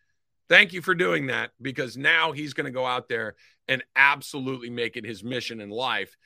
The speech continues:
to shut you down, to make sure that everybody's shut down, to make sure that he's a Pro Bowler,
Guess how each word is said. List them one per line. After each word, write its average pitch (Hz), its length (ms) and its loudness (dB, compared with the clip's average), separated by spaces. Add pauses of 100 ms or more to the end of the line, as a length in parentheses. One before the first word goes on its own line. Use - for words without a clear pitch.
(240)
to 117 420 0 (100)
shut - 460 0
you 139 160 -6
down, 104 400 -2 (300)
to 117 140 -6
make 117 240 -2
sure 123 160 -6
that 123 120 -2
everybody's 127 520 0
shut 110 260 -4
down, 95 340 -4 (220)
to 131 80 -2
make 135 240 2
sure 131 240 -2
that 120 100 -6
he's 123 220 -6
a 113 60 -6
Pro 117 260 0
Bowler, 104 460 -6